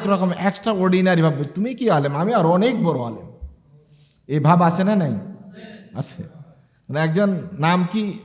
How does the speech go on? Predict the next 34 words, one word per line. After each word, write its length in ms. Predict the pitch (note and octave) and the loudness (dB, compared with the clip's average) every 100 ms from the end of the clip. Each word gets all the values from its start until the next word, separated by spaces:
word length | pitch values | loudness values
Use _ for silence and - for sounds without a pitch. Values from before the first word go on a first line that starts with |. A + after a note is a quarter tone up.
| - | -6
পোস্টারের 420 | F3+ F#3 G#3+ G#3 | -6 -2 -2 -2
উপরে 280 | G3 A3 G3 | -2 -2 0
লেখছে 440 | G3 - G3 D3+ | -2 -2 -2 -2
না 140 | E3+ | -2
নিচে 240 | E3+ F#3+ G#3 | 0 0 0
লেখছে, 600 | E3 - D3 C3+ - - - _ _ _ _ | -2 -4 -6 -8 -12 -20 -20 _ _ _ _
ছোট 320 | - G#3+ A3 | -4 -2 2
অক্ষরে 420 | B3 A#3 A#3 B3+ A#3+ | 2 0 -2 -2 -2
লেখছে 340 | A#3 - A#3+ | -4 -4 -6
না 120 | A3+ | -4
বড় 260 | G3+ F#3+ G3 | 0 4 4
অক্ষরে 340 | F3+ - G3+ | 2 2 2
লেখছে, 640 | F#3 - E3 C3 - - - - | 2 0 -2 -4 -6 -16 -20 0
এগুলো 320 | G3 G#3 A#3+ | 4 4 4
নিয়ে 160 | B3+ C4 | 2 2
মারামারি 400 | A#3 A3 A3+ A3 | 4 4 4 2
করতে 240 | G#3 G3+ | 0 -2
করতে 200 | A3 G#3 | -4 -4
তো 100 | A#3+ | -4
মাহফিলের 420 | A3+ F3+ F#3 F#3+ F3+ | 0 2 2 2 2
অর্ধেক 240 | D#3 E3 | 0 -2
টাইম 160 | E3+ D3 | -2 -2
শেষ। 640 | - A2+ - - - - _ _ _ _ E3+ - - _ - - - _ _ | -4 -10 -8 -8 -8 -14 _ _ _ _ -20 -20 -20 _ -12 -12 -18 _ _
এবং 280 | D3 F3 G#3+ | 0 2 2
আবার 260 | F#3 F#3+ F#3+ | 2 0 0
বলে 260 | G3+ A3+ | 2 2
দেয়, 200 | G3 F#3+ | 4 4
"আপনারা 340 | E3+ E3 G3 G3+ | 2 0 -2 -2
পোস্টারটা 520 | G3+ F#3+ G#3+ G#3 A3 | -4 -8 -10 -8 -8
ছেপে 520 | - F3+ F3 A#3 - | -2 -2 2 2 2
আমার 360 | D#3 E3 F3+ F3 | 0 0 0 -2
কাছে 220 | F#3 F#3 | -6 -4
কিন্তু 260 | G3 G3 G3 | -6 -4 -4
পাঠাবেন, 580 | F3+ F3 F3+ F#3 C3 | -2 0 2 2 2